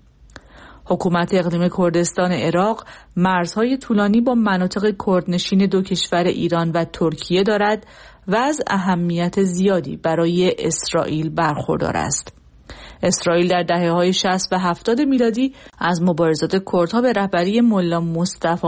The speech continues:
بارزانی علیه دولت عراق پشتیبانی کرده بود. آقای سایر همچنین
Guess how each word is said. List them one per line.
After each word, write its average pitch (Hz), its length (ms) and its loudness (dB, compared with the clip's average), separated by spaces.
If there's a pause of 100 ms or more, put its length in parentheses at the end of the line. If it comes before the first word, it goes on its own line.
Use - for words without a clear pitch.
بارزانی 165 640 0
علیه 208 360 2
دولت 160 400 -2
عراق 160 560 -2
پشتیبانی 180 760 0
کرده 165 400 -6
بود. 170 260 -4 (800)
آقای 170 200 2
سایر 165 320 0
همچنین 202 640 2